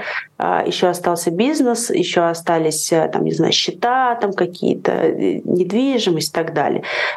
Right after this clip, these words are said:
Поэтому я не думаю, что она щас начнет делать какие-то резкие движения. Давайте посмотрим.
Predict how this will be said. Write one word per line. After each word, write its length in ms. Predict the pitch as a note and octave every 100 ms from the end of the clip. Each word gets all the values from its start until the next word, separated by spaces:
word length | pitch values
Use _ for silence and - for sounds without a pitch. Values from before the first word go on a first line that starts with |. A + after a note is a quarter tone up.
| -
Поэтому 520 | D#3+ D#3+ E3 E3+ F3
я 200 | E3+ G3+
не 140 | A3
думаю, 320 | G#3+ G3+ F3 D#3
что 180 | -
она 160 | D#3+ D#3+
щас 240 | D#3 D#3+
начнет 280 | E3 D#3+ D#3+
делать 200 | D3+ D#3+
какие-то 280 | D#3 F3+ F3+
резкие 380 | F#3 F#3+ - -
движения. 580 | E3+ F#3 G#3+ F4 C4+ F3+ - -
Давайте 280 | A3 C4 C4
посмотрим. 600 | - E3 F3 E3 E3 D#3+